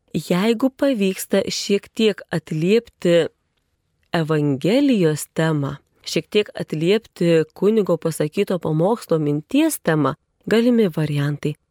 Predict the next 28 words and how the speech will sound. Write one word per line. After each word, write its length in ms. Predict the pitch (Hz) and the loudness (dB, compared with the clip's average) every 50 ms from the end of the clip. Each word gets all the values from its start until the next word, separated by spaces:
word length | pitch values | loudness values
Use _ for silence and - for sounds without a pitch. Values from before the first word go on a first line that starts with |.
| _ _ | _ _
Tačiau 340 | - 165 170 - 208 196 | -2 -2 -2 0 -2 0
labai 300 | 185 185 175 160 185 196 226 | 2 2 2 2 2 2 2
atsargiai, 640 | 247 - - - 277 262 226 180 160 160 185 240 285 - _ _ _ _ - | 0 -2 0 0 0 0 0 0 0 0 0 0 -2 -4 _ _ _ _ -4
kad 160 | - 185 - - | -4 -4 -2 -2
pamokslas 640 | - 185 170 165 160 156 175 - - 233 240 - | -2 0 2 2 0 0 -2 -2 -2 -2 -2 0
nebūtų 440 | - 196 180 160 156 185 - - 220 202 | 0 0 0 0 -2 -4 -2 -2 -2 -2
nutolęs 460 | 185 - 170 165 165 165 175 - - | -2 -2 -2 -2 -2 -2 -2 -2 -2
nuo 100 | 185 - | -4 -2
Evangelijos. 840 | - 196 202 202 226 240 247 233 220 208 175 151 151 151 156 - - _ _ _ _ - 233 | -2 -4 -2 0 0 0 0 0 0 0 0 0 -2 -4 -4 -6 -10 _ _ _ _ -4 0
Būna 300 | 262 320 320 269 185 - | 2 2 4 2 2 0
kartais 240 | - 147 - - - | -2 -6 -8 -8 -8
kažkokia 360 | - - - 165 - 202 190 | -8 -6 -6 -4 -2 -2 -2
įdomi 260 | 160 165 170 185 190 175 | 0 2 2 2 2 0
istorija 440 | 156 - - 165 214 262 285 262 - | -2 -2 -4 -2 0 2 2 0 0
papasakota. 800 | - 170 - - 156 165 190 196 - 185 - 165 - - 160 147 - _ _ _ _ _ - | -2 -8 -10 -6 -4 -4 -4 -4 -6 -6 -6 -6 -4 -4 -4 -4 -6 _ _ _ _ _ -2
Na, 160 | 170 185 180 - | -2 0 -2 -2
ir 160 | - 160 185 190 | -4 -6 -4 -4
jeigu 140 | 175 170 160 | -2 0 0
vargonininkas 840 | 180 165 151 185 202 214 208 202 190 180 180 170 175 170 165 - - _ _ _ _ _ _ _ _ _ _ | 0 0 0 0 0 0 2 2 2 0 0 0 0 -2 -2 -4 -8 _ _ _ _ _ _ _ _ _ _
už 160 | - 170 - - | -2 -2 -2 -2
tiesiog 300 | - 190 - 214 - - | -4 -2 -2 -2 -4 -2
palyginamosios 760 | - 190 190 185 160 180 185 180 180 196 202 - 196 180 180 180 | -2 0 0 0 2 2 2 2 2 2 0 0 -2 -2 -4 -2
istorijos 400 | - 208 202 196 196 196 - - | -2 0 0 2 0 0 -2 -6
užsikabina 720 | - - - - 202 - 202 190 208 262 285 254 190 160 - _ _ _ _ _ _ - | -8 -8 -6 -4 -2 -2 -2 0 0 2 2 2 2 0 -2 _ _ _ _ _ _ -2
ir 100 | 190 196 | -2 0
dar 220 | 170 202 214 233 - | 0 0 -2 -2 -2
kažką 380 | 208 196 - - - 226 240 - - | -2 -4 -4 -4 -4 -4 -4 -4 -4
iš 80 | 202 - | -6 -6